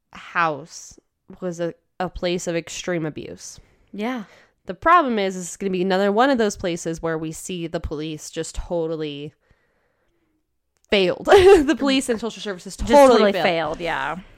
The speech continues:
Speaker 1: So this house, the police were so used to that it was almost like a boy who cried wolf thing.
Speaker 2: Oh, right, right.
Speaker 1: Because
Speaker 2: Okay.
Speaker 1: they're there so much
Speaker 2: Yeah.
Speaker 1: for everything.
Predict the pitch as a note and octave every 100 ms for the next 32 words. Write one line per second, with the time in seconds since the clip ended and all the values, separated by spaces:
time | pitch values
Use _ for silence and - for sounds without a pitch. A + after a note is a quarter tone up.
0 | - A#3+ G#3 D4 E4+ C4+ B3 A3+ - F#3+
1 | - G#3+ - - G3+ F#3 - - - -
2 | C4 E4 B3 G#3 G#3+ - C4 C4 A3 G3+
3 | G3 F#3 - F#3 - - _ _ _ _
4 | _ _ _ _ - F3+ F3 D#3+ F3 F#3
5 | E3 D3+ C3 - - - - - G3+ G3
6 | F3+ F#3 F#3 F3+ F3 D#3 E3 D#3 D3 A#3+
7 | A#3+ A3+ B3+ C4 C#4 D4 D#4+ D#4+ - -
8 | C#4+ B3 A#3 A3 G#3+ A3 F#3 D#3+ F#3 F3
9 | D3 F#3 G3+ F#3+ F3 D#3+ - - G3